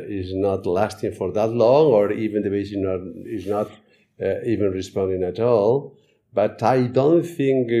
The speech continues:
we should, uh, uh, be impacted by that.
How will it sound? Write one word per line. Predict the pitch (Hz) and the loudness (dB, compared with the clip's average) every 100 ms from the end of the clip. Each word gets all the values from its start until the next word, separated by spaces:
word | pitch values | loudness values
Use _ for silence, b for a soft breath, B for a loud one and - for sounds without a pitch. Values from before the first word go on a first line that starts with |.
| 101 | 2
we | 110 | 0
should, | 107 - 127 120 113 | 0 -4 0 0 4
uh, | 110 104 104 - _ _ - | 4 4 0 -14 _ _ -6
uh, | 107 104 | -4 -4
be | 123 117 | -4 0
impacted | 107 107 151 165 - 98 | -2 0 -2 -2 -4 -4
by | 78 85 | -2 -4
that. | 80 69 73 - | -4 -6 -8 -16